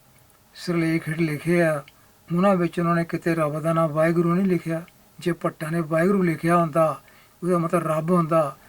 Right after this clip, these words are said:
ਤਾਂ ਪੰਜਵੇਂ ਪਾਤਸ਼ਾਹ ਨੇ ਵੀ ਆਪਣੇ ਸਵਈਆਂ ਵਿੱਚ ਉਹਨੂੰ ਕੋਈ ਲਿਖਣਾ ਸੀ। ਤੋ ਇਹ ਧੱਕੇ ਨਾਲ ਬਣਾਇਆ ਗਿਆ ਜਿਹੜਾ ਸ਼ਬਦ ਹੈ, ਇਹ ਬੜਾ ਪ੍ਰਚਲਿਤ ਅੱਜ ਕੱਲ੍ਹ ਕੀਤਾ ਗਿਆ ਹੈ, ਜਦੋਂ ਕਿ ਗੁਰੂ ਗ੍ਰੰਥ ਸਾਹਿਬ ਦੀ ਬਾਣੀ ਇਸ ਨੂੰ ਸਪੋਰਟ ਨਹੀਂ ਕਰਦੀ।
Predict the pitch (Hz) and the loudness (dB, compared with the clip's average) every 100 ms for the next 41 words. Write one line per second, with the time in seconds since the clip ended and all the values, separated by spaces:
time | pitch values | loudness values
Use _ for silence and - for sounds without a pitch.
0 | - - - - 165 165 160 165 165 165 | -20 -20 -12 -8 -4 -2 0 0 0 0
1 | 156 - 165 160 165 160 160 165 156 - | 0 0 0 0 0 -2 0 -2 -4 -16
2 | - - _ 190 156 165 160 180 160 165 | -20 -20 _ -8 -2 -2 -2 -4 -2 0
3 | 165 160 - 170 160 - - - - 175 | 0 -2 -2 -4 -4 -10 -20 -20 -8 -2
4 | 180 175 175 160 180 - 160 160 160 156 | 0 2 2 0 -2 -4 -4 0 0 0
5 | - 170 - - - - - _ _ _ | -4 -8 -8 -20 -20 -20 -20 _ _ _
6 | - 202 - - 202 208 196 - 190 - | -12 -12 -10 -6 -2 -2 -2 -4 -6 -2
7 | 180 190 185 170 160 160 160 165 160 165 | -2 2 0 0 0 0 -2 -2 -2 -4
8 | 156 - 151 156 160 151 156 - 165 151 | -4 -6 -8 -6 -6 -6 -8 -6 -6 -4
9 | 151 147 160 151 156 147 156 143 - 147 | -8 -6 -8 -8 -8 -6 -6 -8 -8 -10
10 | 139 139 - 147 143 147 143 160 202 _ | -10 -12 -10 -10 -8 -8 -8 -10 -16 _
11 | - - _ - 160 160 156 143 160 156 | -20 -20 _ -10 -6 -4 -6 -6 -4 -4
12 | 160 165 - 180 170 151 151 151 143 - | -4 -4 -4 -2 -2 -2 -4 -4 -8 -6
13 | 165 - - 139 127 160 165 123 110 | -8 -8 -10 -10 -8 -10 -10 -14 -18